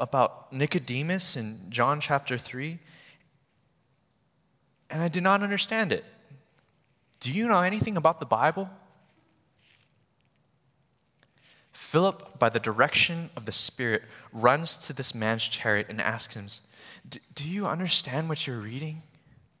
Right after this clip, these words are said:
Out of a desire to understand God's promises and a heart that has been humbled by his insufficient status, the Ethiopian replies,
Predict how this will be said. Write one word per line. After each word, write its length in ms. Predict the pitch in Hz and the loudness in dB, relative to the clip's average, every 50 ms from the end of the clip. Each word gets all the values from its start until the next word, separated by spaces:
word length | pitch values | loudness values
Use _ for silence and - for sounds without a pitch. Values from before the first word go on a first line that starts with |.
| _ _ _ _ _ _ _ _ _ _ _ _ _ _ _ _ _ _ _ _ _ _ _ - - - - - _ _ - 135 | _ _ _ _ _ _ _ _ _ _ _ _ _ _ _ _ _ _ _ _ _ _ _ -16 -16 -16 -16 -18 _ _ 4 4
Out 140 | 160 196 | 6 6
of 80 | 220 196 | 4 2
a 60 | 208 | 2
desire 480 | 151 139 120 - - 123 123 135 147 147 | 0 2 0 2 4 4 6 6 4 4
to 140 | - - - | 0 -2 -2
understand 540 | - 131 143 147 139 - - 151 131 120 110 | 0 0 2 2 2 2 2 0 -2 -2 -2
God's 280 | - 127 127 127 120 - | 2 4 4 4 2 0
promises 800 | - - - 131 120 120 120 - - 117 104 92 - - - - - - - - - | -6 -6 -2 -2 -2 0 -2 -2 -4 -4 -4 -4 -4 -6 -6 -6 -10 -16 -18 -6 -4
and 100 | - 131 | -2 0
a 40 | 123 | 2
heart 520 | - - - - - 190 196 190 135 - - - - - | 2 2 2 2 4 4 4 4 4 0 -6 -16 -4 0
that 120 | - 131 | 0 0
has 180 | 131 151 - - | 0 0 -2 -4
been 100 | 120 113 | -6 -6
humbled 640 | 117 - - - 190 202 185 147 113 101 - - - | -6 -4 0 0 0 2 4 2 2 2 0 0 2
by 100 | 139 120 | 2 2
his 260 | 120 131 127 - - - | 2 0 -2 -4 -4 -4
insufficient 760 | 160 170 185 170 - 190 - - 160 151 - - 156 151 196 | -4 -2 2 2 2 2 0 -2 0 2 2 2 2 2 2
status, 560 | - - - - - 117 117 113 113 110 - | 2 2 4 4 4 4 4 4 2 0 0
the 280 | - 131 135 - 139 156 | -2 -4 -4 -4 -2 -4
Ethiopian 560 | 156 - - 156 147 143 147 147 - 151 131 | -4 -4 -4 -2 -2 -2 -2 -2 -4 -6 -4
replies, 500 | 120 113 - - 127 113 107 104 - - | -6 -6 -2 2 4 4 4 4 2 -2